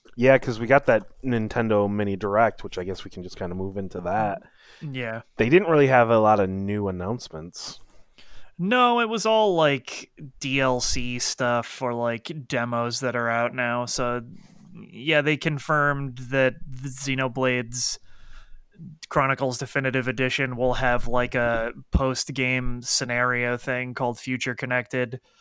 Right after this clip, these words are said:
Speaker 2: That continues to look ridiculous, and I'm so glad that people who probably got screwed out of playing that in the U S can play it in a way that doesn't suck like the three D S version. Um, 'cause the three D S version of that game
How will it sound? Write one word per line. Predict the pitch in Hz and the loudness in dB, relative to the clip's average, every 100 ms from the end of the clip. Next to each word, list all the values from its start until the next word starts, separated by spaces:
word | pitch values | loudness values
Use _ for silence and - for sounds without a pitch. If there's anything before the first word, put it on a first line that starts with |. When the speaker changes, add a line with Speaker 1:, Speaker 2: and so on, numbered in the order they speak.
| _ - - | _ -6 0
Speaker 2:
That | 143 - | 0 0
continues | 147 139 135 131 123 | -4 -2 -2 -2 -2
to | 131 | -2
look | 127 131 | -2 -2
ridiculous, | 127 131 127 127 127 123 | -2 0 0 0 0 0
and | 123 | -4
I'm | 117 | -6
so | - 123 | -6 -6
glad | 123 127 123 120 | -2 0 0 -2
that | 127 - | -6 -8
people | 131 127 123 123 | -8 -6 -6 -4
who | 131 123 123 - | -4 -6 -10 -2
probably | 131 120 127 | 0 0 -2
got | 123 123 - | -2 -2 -4
screwed | - 131 127 | -6 -4 -2
out | 123 120 | -2 -2
of | 110 | -6
playing | 135 123 120 | -4 -4 -4
that | 120 123 | -4 -4
in | 127 | -6
the | 120 | -8
U | 120 117 | -6 -2
S | 120 - | -2 -2
can | - 120 117 - | -2 -4 -8 -4
play | 131 123 123 | -2 0 0
it | 123 | -2
in | 143 | -4
a | 123 | -2
way | 120 | -4
that | 117 120 | -4 -4
doesn't | 123 127 127 | -4 -4 -6
suck | - 143 147 - | 0 0 0 -2
like | 139 143 | -4 -4
the | |
three | - 151 147 | -6 -4 -4
D | 147 | -4
S | 147 - | -6 -6
version. | 156 156 175 170 - _ _ _ _ _ - | -6 -6 -6 -6 -10 _ _ _ _ _ -2
Um, | 143 127 123 117 139 - _ _ - | 0 0 -2 -10 -18 -20 _ _ -12
'cause | 151 | -8
the | 131 | -6
three | - 170 | -2 0
D | 160 | 2
S | 156 | 0
version | - 135 123 | 2 0 0
of | 127 | -2
that | 123 | -2
game | 127 123 120 117 | -2 -4 -4 -10